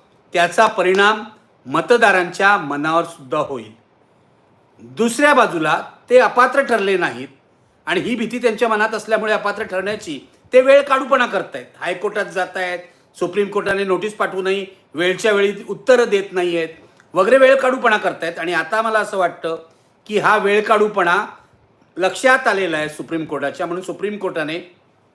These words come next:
आज अजित पवारांच्या गटाला ही नोटीस बजावलेली आहे. दुसरी गोष्ट, जर निशाणी आणि नाव याबाबतचा खटला निकाली निघाला तर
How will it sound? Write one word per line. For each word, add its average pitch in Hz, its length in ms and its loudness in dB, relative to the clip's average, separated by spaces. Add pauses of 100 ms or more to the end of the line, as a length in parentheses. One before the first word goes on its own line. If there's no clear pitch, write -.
(320)
आज 202 360 2 (400)
अजित 165 260 -4 (100)
पवारांच्या 180 420 2
गटाला 147 420 -2 (360)
ही 196 220 -4
नोटीस 156 520 -6
बजावलेली 127 520 -8
आहे. 98 120 -20 (440)
दुसरी 247 300 0
गोष्ट, 202 320 2 (600)
जर 240 440 4 (1160)
निशाणी 233 540 2
आणि 220 180 -2
नाव 208 320 4
याबाबतचा 202 640 -2
खटला 151 420 -4 (300)
निकाली 202 380 -2
निघाला 175 460 -2 (680)
तर 247 300 4